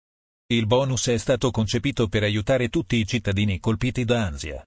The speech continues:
fragilità e stress, legati alla pandemia e alla crisi economica. Il beneficio viene erogato una tantum e può arrivare a un massimo di seicento euro a persona e devono essere rispettati alcuni requisiti fondamentali.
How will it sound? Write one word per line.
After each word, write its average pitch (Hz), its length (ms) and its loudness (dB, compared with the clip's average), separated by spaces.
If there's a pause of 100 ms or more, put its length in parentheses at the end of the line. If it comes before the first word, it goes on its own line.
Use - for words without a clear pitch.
(140)
fragilità 104 680 0
e 92 80 -4
stress, - 520 -6 (280)
legati 117 400 2
alla 104 180 2
pandemia 110 500 0
e 123 100 0
alla 117 180 2
crisi 120 320 0
economica. 90 720 -4 (340)
Il 95 220 -2
beneficio 95 500 0
viene 107 240 2
erogato 117 480 0
una 127 180 0
tantum 123 420 -2
e 123 40 2
può 101 220 0
arrivare 107 420 0
a 107 60 0
un 107 120 -2
massimo 110 440 0
di 113 120 0
seicento 110 560 0
euro 113 320 2
a 110 60 0
persona 110 460 0
e 101 80 2
devono 104 340 2
essere 101 380 0
rispettati 107 640 0
alcuni 113 400 2
requisiti 110 520 0
fondamentali. 101 840 -2